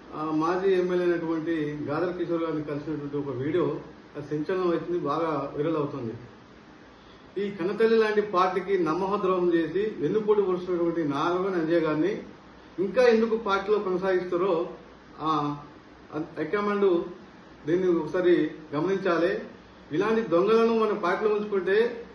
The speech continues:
ఇప్పుడు రాబోయే ఎలక్షన్లో ఈ ఏజెంట్గా పనిచేసినటువంటి నారగోన అంజయ్య గారిని ఈ పార్టీలో ఉంచుకుంటే పార్టీకి నష్టం చేకూర్చే పరిస్థితి ఉంటది. దయచేసి దీన్ని ఇమీడియట్‌గా హైకమాండ్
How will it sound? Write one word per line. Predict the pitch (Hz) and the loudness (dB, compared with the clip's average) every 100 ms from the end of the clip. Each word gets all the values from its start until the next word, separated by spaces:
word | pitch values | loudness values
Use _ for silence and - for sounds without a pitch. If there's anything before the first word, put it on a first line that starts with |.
| - | -20
ఇప్పుడు | - 175 | -8 -2
రాబోయే | 151 170 226 226 | 2 4 8 8
ఎలక్షన్లో | 214 208 208 196 196 220 247 - - - - - 170 | 8 2 -2 0 2 2 0 -6 -14 -20 -20 -10 0
ఈ | |
ఏజెంట్గా | 185 175 214 226 226 | 6 6 6 4 4
పనిచేసినటువంటి | 220 208 208 202 202 190 185 180 | 2 2 2 2 0 0 0 0
నారగోన | 160 185 214 208 | 0 0 0 0
అంజయ్య | 185 185 | 2 2
గారిని | 160 151 139 160 220 - - - - | 2 0 0 0 -2 -6 -16 -10 -6
ఈ | 180 | -4
పార్టీలో | 165 202 226 | -2 0 2
ఉంచుకుంటే | 226 208 208 214 | 2 2 -2 -2
పార్టీకి | - 185 220 214 | 0 -2 -2 -4
నష్టం | 190 202 175 196 | -4 -6 0 0
చేకూర్చే | 185 180 | 2 0
పరిస్థితి | 170 160 170 | -4 -6 -4
ఉంటది. | 185 156 110 - - - - - - - 147 | -4 -2 -6 -10 -20 -20 -20 -20 -20 -10 -2
దయచేసి | 202 240 240 240 | 2 2 2 2
దీన్ని | 208 220 196 | 2 2 4
ఇమీడియట్‌గా | 214 233 226 226 220 - - | 4 6 6 4 2 -2 -4
హైకమాండ్ | 175 190 220 208 202 202 | -2 0 0 2 0 0